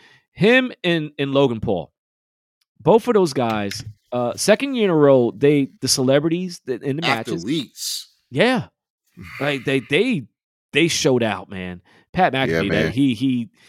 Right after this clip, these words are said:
Speaker 1: he killed it in, in, in his, in his
Speaker 2: Yeah,
Speaker 1: match
Speaker 2: he had,
Speaker 1: and everything
Speaker 2: he had,
Speaker 1: that he did.
Speaker 2: he had Seven Nation Army as his team and shit.
Speaker 1: Right.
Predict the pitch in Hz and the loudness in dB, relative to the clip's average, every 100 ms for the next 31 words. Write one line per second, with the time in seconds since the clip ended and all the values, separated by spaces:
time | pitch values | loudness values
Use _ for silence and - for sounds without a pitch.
0 | _ _ _ 139 - 151 143 120 110 104 | _ _ _ -6 2 4 4 4 0 -4
1 | - 107 104 - 107 104 _ _ 110 131 | -6 -8 -8 -10 -10 -12 _ _ 2 4
2 | 127 110 - _ _ _ 123 117 180 156 | 4 -2 -14 _ _ _ -2 0 4 4
3 | 113 180 160 117 120 135 156 113 104 92 | 6 4 4 4 4 6 6 4 0 0
4 | 170 113 - 151 160 143 147 - 110 147 | 2 2 2 2 2 2 -2 0 2 2
5 | 147 139 123 92 - 123 139 135 127 143 | 2 0 0 -4 -8 -6 -4 -6 -8 -4
6 | 139 127 - _ - 104 123 147 151 123 | -2 -4 -8 _ -12 -2 2 4 4 2